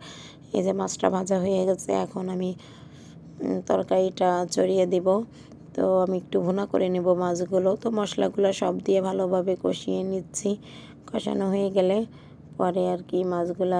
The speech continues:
দিয়ে দিব। এই যে ঝোলের পানি দিয়ে দিচ্ছি, যখন বলক আসবে তখনই মাছগুলা দিয়ে দিব। তো দিয়ে উপর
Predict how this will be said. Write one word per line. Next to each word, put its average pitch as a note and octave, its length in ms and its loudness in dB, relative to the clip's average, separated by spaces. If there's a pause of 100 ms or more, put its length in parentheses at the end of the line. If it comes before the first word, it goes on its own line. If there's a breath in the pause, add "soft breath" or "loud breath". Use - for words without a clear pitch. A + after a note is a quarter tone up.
দিয়ে F3+ 360 0
দিব। F3+ 260 -4 (1600 loud breath)
এই G3 140 2
যে F#3 80 0
ঝোলের G3 300 2
পানি F#3+ 260 0
দিয়ে F3+ 220 2
দিচ্ছি, F#3+ 340 -4 (220)
যখন F#3+ 320 0
বলক F#3 320 6
আসবে F#3 300 2
তখনই G3 400 0
মাছগুলা F#3+ 500 4
দিয়ে F#3+ 240 4
দিব। F#3 200 0 (680 loud breath)
তো - 140 -4
দিয়ে G3+ 320 2 (640 loud breath)
উপর G#3 280 6